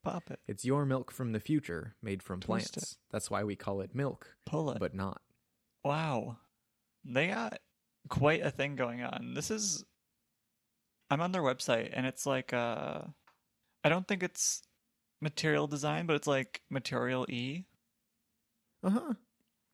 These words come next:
Speaker 1: It's got
Speaker 2: You can get pretty far with sans serif and solid colors.
Speaker 1: Yeah. It's got, like, the, you know, the,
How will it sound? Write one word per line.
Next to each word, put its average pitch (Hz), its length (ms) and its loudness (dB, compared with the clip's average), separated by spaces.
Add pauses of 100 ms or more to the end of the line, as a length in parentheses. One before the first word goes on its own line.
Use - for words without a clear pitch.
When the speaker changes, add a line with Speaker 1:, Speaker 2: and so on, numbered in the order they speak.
(260)
Speaker 1:
It's - 80 -6
got 151 140 8
Speaker 2:
You 143 40 8
can 98 140 6
get 175 100 6
pretty 139 220 6
far 101 240 4
with 101 120 -2
sans 113 320 2
serif 107 280 2
and 110 120 -2
solid 107 320 -2
colors. 113 460 -4 (220)
Speaker 1:
Yeah. 185 220 2 (520)
It's 139 200 -2
got, 151 260 4
like, 135 220 2
the, 123 460 2 (1600)
you 165 120 -2
know, 185 200 2
the, 156 360 2